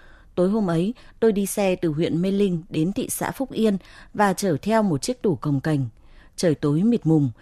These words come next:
thân gái một mình đi chín cây số, tôi vừa sợ vừa lo. Khi đang không biết làm sao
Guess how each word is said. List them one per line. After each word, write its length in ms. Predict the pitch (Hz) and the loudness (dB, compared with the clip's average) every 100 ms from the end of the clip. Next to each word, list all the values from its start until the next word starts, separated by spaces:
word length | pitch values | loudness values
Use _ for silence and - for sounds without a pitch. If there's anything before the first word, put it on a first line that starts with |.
| - - | -20 -6
thân 220 | 196 180 | -2 0
gái 320 | 165 151 156 220 | 0 0 0 2
một 200 | 220 170 | 2 2
mình 260 | 165 139 | 2 0
đi 120 | 170 | -2
chín 280 | 170 165 160 | -4 -4 -2
cây 140 | 226 202 | 0 0
số, 380 | 180 165 220 - - - | 2 2 0 -4 -14 -6
tôi 240 | 190 180 156 | 0 2 2
vừa 180 | 160 135 | 0 -2
sợ 320 | - 170 - - - | 0 0 -2 -8 -4
vừa 120 | 151 | 0
lo. 360 | 143 180 175 156 - - - - - | 2 2 0 -2 -12 -20 -20 -20 -6
Khi 140 | 208 | -2
đang 260 | 180 170 156 | 0 2 0
không 200 | 185 160 | -2 0
biết 100 | 247 | 2
làm 180 | 180 139 | 2 0
sao 360 | - 190 180 | 0 0 -2